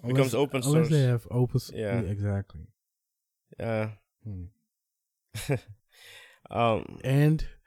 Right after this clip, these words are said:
Speaker 1: one last
Speaker 2: Yeah.
Speaker 1: note. It's totally unrelatable to W W D C.
Speaker 2: Yeah.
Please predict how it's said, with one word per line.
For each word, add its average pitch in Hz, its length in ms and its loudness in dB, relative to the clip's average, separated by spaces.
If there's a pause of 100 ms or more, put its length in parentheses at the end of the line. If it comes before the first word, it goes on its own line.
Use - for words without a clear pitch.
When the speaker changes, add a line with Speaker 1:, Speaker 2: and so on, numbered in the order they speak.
(360)
Speaker 1:
one 127 300 6
last 123 340 4
Speaker 2:
Yeah. 110 120 2
Speaker 1:
note. 104 160 -2 (680)
It's 107 220 -6
totally 120 380 2
unrelatable 113 800 2
to 110 140 2
W 101 380 -2
W 98 260 -2
D 98 260 -4
C. - 180 -8
Speaker 2:
Yeah. 85 140 -4